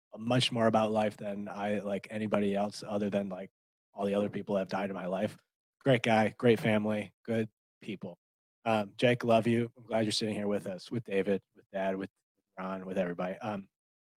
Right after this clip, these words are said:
uh, but, but, but, but, but, but, but, um, yeah,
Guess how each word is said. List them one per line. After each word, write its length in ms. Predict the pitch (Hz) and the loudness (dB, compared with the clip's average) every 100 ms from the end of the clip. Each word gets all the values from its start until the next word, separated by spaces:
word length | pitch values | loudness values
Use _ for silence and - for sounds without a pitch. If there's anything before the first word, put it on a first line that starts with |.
| _ | _
uh, 280 | - 113 113 | 2 6 6
but, 300 | 104 117 110 | 6 4 2
but, 160 | - 117 | 0 2
but, 220 | 117 113 | 4 4
but, 120 | 117 | 2
but, 220 | 113 113 - | 2 2 0
but, 180 | 113 | -6
but, 240 | - 113 110 | -2 -2 -2
um, 380 | - 110 107 107 _ _ _ - - _ _ _ _ _ _ _ _ _ _ _ | -8 -10 -10 -12 _ _ _ -18 -18 _ _ _ _ _ _ _ _ _ _ _
yeah, 300 | 170 175 135 | 6 8 6